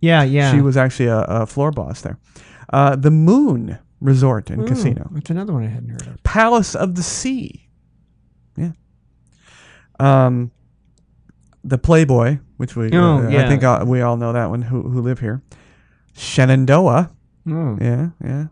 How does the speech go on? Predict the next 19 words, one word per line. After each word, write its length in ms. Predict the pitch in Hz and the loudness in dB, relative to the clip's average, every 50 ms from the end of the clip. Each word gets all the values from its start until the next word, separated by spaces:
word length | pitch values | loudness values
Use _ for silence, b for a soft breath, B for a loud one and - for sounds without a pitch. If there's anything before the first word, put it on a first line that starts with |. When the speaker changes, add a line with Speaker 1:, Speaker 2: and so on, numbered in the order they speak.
| _ _ _ _ - | _ _ _ _ -14
Speaker 2:
The 60 | - | -10
Mister 320 | 127 131 131 - - 139 | -8 -8 -8 -8 -8 -6
Vegas, 440 | 127 131 135 135 123 123 147 151 - | -4 -4 -4 -4 -4 -4 -6 -6 -6
he 120 | - 139 127 | -6 -6 -4
didn't 300 | 131 131 135 127 - - | -4 -4 -6 -6 -8 -8
ever 180 | 131 135 131 | -8 -8 -8
get 180 | 117 135 135 131 | -8 -8 -8 -6
his 200 | 143 139 123 131 | -6 -8 -8 -6
going. 340 | - 127 120 117 117 135 - b b b b b b b b _ | -6 -6 -6 -6 -6 -8 -10 b b b b b b b b _
The 100 | 143 156 | 0 0
Titanic. 800 | 147 - 147 147 143 143 - 156 170 196 208 127 156 - - - _ _ _ _ _ _ _ _ _ _ _ _ _ _ _ _ _ _ _ _ - | 0 0 -2 -2 -2 -2 -2 -2 -2 0 0 -2 -2 -4 -8 -14 _ _ _ _ _ _ _ _ _ _ _ _ _ _ _ _ _ _ _ _ -6
Speaker 1:
Oh, 200 | 185 190 175 139 | -4 -2 0 0
I'm 120 | 127 131 | 0 -2
glad 260 | 131 160 175 185 180 151 | -2 0 0 0 2 2
that 180 | 156 175 190 | 0 0 -2
one 100 | 160 135 123 | -2 -2 -2
didn't 140 | 123 120 | 2 4
Speaker 2:
Right? 320 | 135 147 156 170 185 226 240 | 6 8 8 8 6 4 2
Speaker 1:
get 60 | - | 2